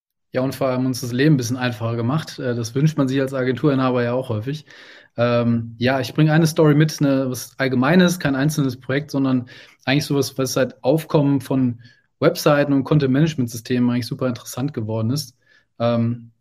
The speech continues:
jeder, der mal irgendwo eine Homepage installiert hat vor ein paar Jahren, äh, kennt es vielleicht, wie installiert man WordPress oder die typischen Systeme, die man so kennt. Man geht irgendwie auf die, die Betreiber-Website, lädt sich da so ein zip-Paket runter,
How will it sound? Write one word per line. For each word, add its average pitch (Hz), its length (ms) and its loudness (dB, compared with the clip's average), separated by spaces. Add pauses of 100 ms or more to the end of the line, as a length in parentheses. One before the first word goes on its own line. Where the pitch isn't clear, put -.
(100)
jeder, 135 340 2
der 139 160 0
mal 135 140 0
irgendwo 156 260 2
eine 135 120 0
Homepage 151 400 0
installiert 147 480 0
hat 139 140 -2
vor 139 160 -4
ein 131 60 -2
paar 131 180 -6
Jahren, 131 460 0
äh, 127 100 -6
kennt 160 280 0
es 151 120 -2
vielleicht, 135 540 -2
wie 147 160 -2
installiert 135 480 -2
man 123 240 0
WordPress 131 580 -2
oder 127 140 -6
die 117 140 -4
typischen 135 360 -8
Systeme, 123 420 -2
die 127 120 0
man 123 160 0
so 117 100 -4
kennt. 151 320 -2 (540)
Man 120 140 -4
geht 127 160 -2
irgendwie 131 200 0
auf 123 120 -4
die, 127 380 0
die 120 380 -2
Betreiber-Website, 131 1000 0
lädt 131 220 -2
sich 117 120 -10
da 131 180 -2
so 127 80 -2
ein 120 220 2
zip-Paket 143 540 0
runter, 127 480 -2